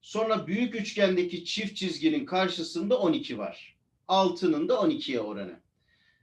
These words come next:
Gerekli sadeleştirmeleri yaparsam şu bire iki, içler dışlar çarpımı yaptığımda X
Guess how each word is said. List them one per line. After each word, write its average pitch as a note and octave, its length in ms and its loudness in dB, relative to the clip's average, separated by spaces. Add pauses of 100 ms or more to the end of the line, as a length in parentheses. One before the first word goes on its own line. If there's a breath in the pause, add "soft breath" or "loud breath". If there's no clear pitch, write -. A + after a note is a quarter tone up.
(120)
Gerekli G#3 400 0
sadeleştirmeleri F3 1040 4
yaparsam E3+ 800 2
şu D3 240 -10
bire D#3 240 2
iki, C3 500 -6
içler E3+ 460 -2
dışlar F3+ 380 0
çarpımı E3 420 0
yaptığımda C#3+ 680 2
X D#3+ 320 -6